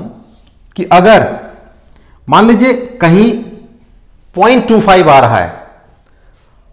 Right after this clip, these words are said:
तो आप फ़ोर से multiply कर देंगे तीनों number को।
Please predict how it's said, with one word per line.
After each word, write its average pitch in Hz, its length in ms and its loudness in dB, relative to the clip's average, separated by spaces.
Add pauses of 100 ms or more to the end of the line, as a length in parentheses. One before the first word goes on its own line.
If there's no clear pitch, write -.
(220)
तो 160 200 -4
आप 185 560 0 (460)
फ़ोर 214 380 2
से 214 120 0
multiply 196 520 0
कर 190 180 0
देंगे 202 280 0
तीनों 214 380 2
number 185 320 2
को। - 260 -6